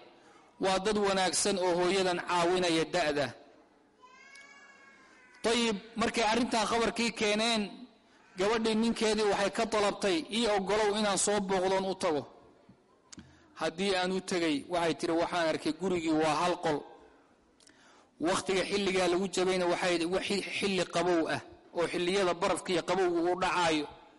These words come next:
Qolkii waxaan arkay meelo badan inuu ka daldaloolo, oo hawadii iyo qabowgii toos u soo gelaayo. Waxaaba ka sii daran, qolku xitaa musqul ma laha. Maalinkii labaad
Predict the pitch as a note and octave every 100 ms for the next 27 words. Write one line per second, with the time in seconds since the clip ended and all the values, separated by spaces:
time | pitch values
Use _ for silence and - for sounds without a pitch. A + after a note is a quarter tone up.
0 | _ _ _ _ _ _ _ _ - -
1 | - - _ _ G3+ A3 - A3+ F#3+ E3+
2 | G#3 G3+ F#3 G3 F#3+ F#3+ G3+ G3 F#3+ G3
3 | G3+ F3+ G3+ F#3 G3 F#3+ G3 G3 F#3+ D#3+
4 | - - - G3 F3+ F#3+ G#3+ G#3 G3 F3+
5 | F#3+ - G3 G3+ G3 F#3 G#3 F#3+ G3+ F#3
6 | F#3 F3+ G3 G3+ F#3 D#3+ - - - -
7 | _ _ _ _ _ - _ _ - E3+
8 | F#3 F3+ F3 F#3 F#3 G3+ F#3 E3+ E3 D3+
9 | C3+ - - G3 F#3 F3+ F3 E3 E3 D#3
10 | D3+ - D#3+ D3+ D3+ C#3 C3 - - -
11 | _ - - _ - - - _ _ -
12 | - _ - - - - - - _ _
13 | E3+ F3+ A3 C4 B3 - A#3 B3 A3 G3+
14 | F#3 F#3 G#3+